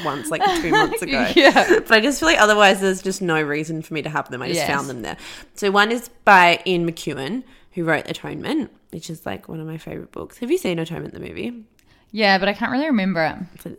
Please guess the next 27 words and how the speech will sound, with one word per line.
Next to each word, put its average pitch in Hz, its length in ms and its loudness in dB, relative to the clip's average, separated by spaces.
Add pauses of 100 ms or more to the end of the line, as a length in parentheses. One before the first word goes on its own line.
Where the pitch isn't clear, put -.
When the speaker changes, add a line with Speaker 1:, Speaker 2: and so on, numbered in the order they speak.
Speaker 1:
it's 165 140 -16
the 165 80 -12
best. - 420 -14
Speaker 2:
I 196 80 -4
need 196 140 -2
to 220 80 -4
watch 226 240 -6
it - 20 -8
again. 185 300 -4
Speaker 1:
Yeah, 143 100 0
you'll, 147 380 -4
I, - 220 0
I - 20 -6
just 165 180 -8
know 156 180 -10
that 147 140 -12
you - 80 -6
Speaker 2:
I 202 80 6
Speaker 1:
like, 202 100 4
Speaker 2:
watched 214 180 4
Speaker 1:
love 269 80 0
Speaker 2:
it 226 40 -4
when 247 80 2
I 277 80 4
was 285 80 0
Speaker 1:
Yeah. - 80 0
Speaker 2:
young, 180 400 -2